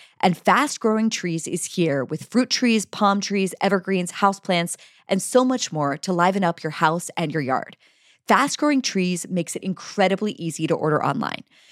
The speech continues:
Your plants are shipped to your door in one to two days. And along with their thirty-day Alive and Thrive guarantee,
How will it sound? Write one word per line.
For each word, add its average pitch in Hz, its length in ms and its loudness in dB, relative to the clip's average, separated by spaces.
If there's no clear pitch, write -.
Your 208 140 4
plants 247 400 2
are 330 40 0
shipped - 280 2
to - 100 0
your 196 80 6
door 165 240 4
in 160 220 -2
one 170 200 2
to 180 120 0
two 156 240 0
days. - 380 -4
And 208 100 6
along 202 320 2
with 262 140 -2
their 175 140 0
thirty-day 202 680 4
Alive 165 400 0
and 190 160 -2
Thrive 170 340 2
guarantee, 151 680 -2